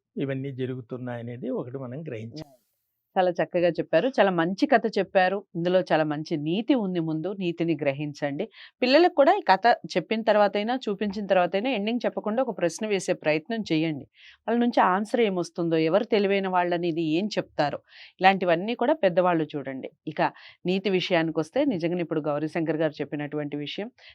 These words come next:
Speaker 2: చిన్న చిన్న విషయాలకి, చాలా సిల్లీ థింగ్స్ అంటారు, అలాంటి వాటికి ప్రాణాలు కోల్పోవడం, ఆత్మహత్యలు చేసుకోవడం, లేదా ఎదుటి వాళ్ళని, మన ప్రాణం తీసుకోవడమే పాపం అంటే ఇంకొకరిని చంపే హక్కు అసలు మనకెక్కడిది?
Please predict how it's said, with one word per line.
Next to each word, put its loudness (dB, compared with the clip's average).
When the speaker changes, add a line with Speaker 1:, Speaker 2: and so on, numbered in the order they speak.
Speaker 2:
చిన్న 4
చిన్న 6
విషయాలకి, 0
చాలా 6
సిల్లీ -2
థింగ్స్ -2
అంటారు, -4
అలాంటి 4
వాటికి 0
ప్రాణాలు 4
కోల్పోవడం, 0
ఆత్మహత్యలు -2
చేసుకోవడం, -4
లేదా 4
ఎదుటి 0
వాళ్ళని, 0
మన 4
ప్రాణం 8
తీసుకోవడమే 2
పాపం 6
అంటే 0
ఇంకొకరిని -2
చంపే 4
హక్కు 0
అసలు 0
మనకెక్కడిది? 0